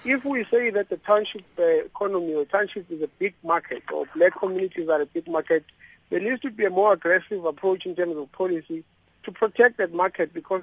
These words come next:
that is our market, and, and our people need, uh, to create businesses, and we have a market, and we need to protect that market to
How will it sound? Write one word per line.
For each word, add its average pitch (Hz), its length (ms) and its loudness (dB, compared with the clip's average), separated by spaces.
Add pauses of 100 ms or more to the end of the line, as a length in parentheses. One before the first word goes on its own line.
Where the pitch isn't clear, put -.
that 175 180 -2
is 196 140 -8
our 185 240 2
market, 185 400 0 (100)
and, 165 220 -4
and 160 260 -4
our 190 240 4
people 196 360 -6
need, 170 280 -4 (220)
uh, 147 200 -2 (140)
to - 120 -16
create 156 320 -6
businesses, 214 560 -4 (360)
and 165 140 0
we 165 140 -2
have 185 180 8
a 208 60 2
market, 175 440 2
and 156 260 -2
we 156 100 -2
need 180 260 -4
to - 120 -14
protect 202 480 -2
that 185 120 -6
market 170 340 -6
to 175 120 -10